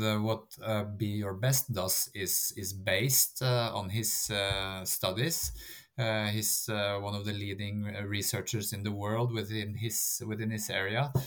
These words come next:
um, high performance sports. Uh, so he, he, and he found a very clear, uh, correlation between, um, what he, uh,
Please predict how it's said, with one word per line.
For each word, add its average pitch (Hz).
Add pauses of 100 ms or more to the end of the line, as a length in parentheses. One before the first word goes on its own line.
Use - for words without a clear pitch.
(280)
um, 98 (140)
high 101
performance 104
sports. - (440)
Uh, 101
so 101
he, 113 (240)
he, 117
and 117
he 131
found 120
a 104
very 127
clear, 110
uh, 98 (320)
correlation 98
between, 104 (400)
um, 87 (320)
what 104
he, 131 (200)
uh, 104